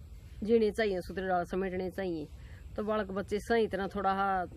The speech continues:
फालतू मन लाग रहा है, थोड़ी रौनक सी हो रही है घर में। और फिर तुम मसारा हो, <laughs> एकली रहूंगी जब, <laughs> कमेंट तुम करियो, मैं रिप्लाई देऊंगी, पढ़ूंगी, सारे काम करांगे,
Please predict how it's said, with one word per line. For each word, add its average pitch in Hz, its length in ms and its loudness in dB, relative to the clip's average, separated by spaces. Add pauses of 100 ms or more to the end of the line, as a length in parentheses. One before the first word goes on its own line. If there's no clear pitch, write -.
(260)
फालतू 220 280 0
मन 214 160 0
लाग 214 300 0
रहा 180 140 0
है, 190 80 0
थोड़ी 196 260 -2
रौनक 214 320 -2
सी 226 100 -4
हो 202 120 2
रही 202 120 0
है 180 60 0
घर 180 160 0
में। 175 220 -2 (920)
और 196 260 0 (1080)
फिर 240 160 6
तुम 285 160 4
मसारा 208 420 4
हो, 214 220 2 (200)
<laughs> - 220 -6
एकली 247 340 4
रहूंगी 226 340 2
जब, 220 260 2
<laughs> - 1080 -2
कमेंट 226 400 6
तुम 220 180 2
करियो, 220 400 4
मैं 220 180 4
रिप्लाई 190 400 2
देऊंगी, 214 400 2
पढ़ूंगी, 202 640 0
सारे 185 260 2
काम 175 220 0
करांगे, 180 460 0